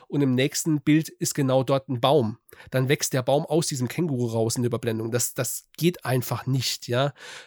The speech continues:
Ähm, schwarz überblenden ist auch keine Option. Das heißt, es muss irgendwie immer ein gestimmiges Gesamtkonzept über dieses dritte Bild der Überblendung entstehen. Und da muss ich natürlich dann auch hin und wieder mal meine Bilder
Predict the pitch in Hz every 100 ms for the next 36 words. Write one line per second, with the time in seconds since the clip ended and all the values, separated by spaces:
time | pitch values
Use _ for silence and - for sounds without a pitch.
0 | _ 131 127 123 123 120 _ _ _ _
1 | - - 131 151 156 151 147 151 127 139
2 | 165 185 202 185 - 180 185 127 143 147
3 | 135 151 175 - 175 151 196 165 156 156
4 | - 139 - 170 175 156 - 131 143 185
5 | - 135 - 131 - 156 143 131 123 -
6 | 165 127 - 165 135 123 120 139 175 120
7 | 117 - 120 120 - - - - - 131
8 | - 117 135 175 202 175 151 180 185 208
9 | 202 185 190 190 180 175 - 175 175 175
10 | 170 165 160 160 147 156 160 156